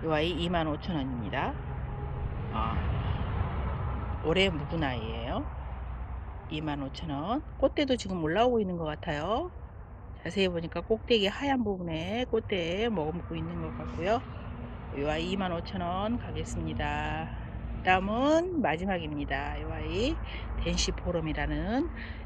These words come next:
열대식물인데요. 저는 어제도 말씀드렸지만 너무 거하지 않는 그런, 요즘에 열대식물들이 너무 거한 아이들이 많이 이렇게 지금 거래들 되고 있는 걸로 알고 있는데,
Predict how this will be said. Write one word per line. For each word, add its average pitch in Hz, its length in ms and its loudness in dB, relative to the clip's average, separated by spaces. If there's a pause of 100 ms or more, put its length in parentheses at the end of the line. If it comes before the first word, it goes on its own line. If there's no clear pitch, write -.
(120)
열대식물인데요. 147 1300 0 (760)
저는 180 360 0
어제도 185 280 2
말씀드렸지만 160 1200 0 (440)
너무 196 360 6
거하지 202 560 0
않는 160 540 2 (460)
그런, 143 320 -4
요즘에 170 320 4
열대식물들이 160 1080 2
너무 165 840 4
거한 165 340 -2
아이들이 147 360 -4
많이 160 760 -2 (560)
이렇게 131 640 -6
지금 143 760 -4 (320)
거래들 165 400 0
되고 165 260 -4
있는 151 220 0
걸로 151 180 -2
알고 131 280 -4
있는데, 160 500 2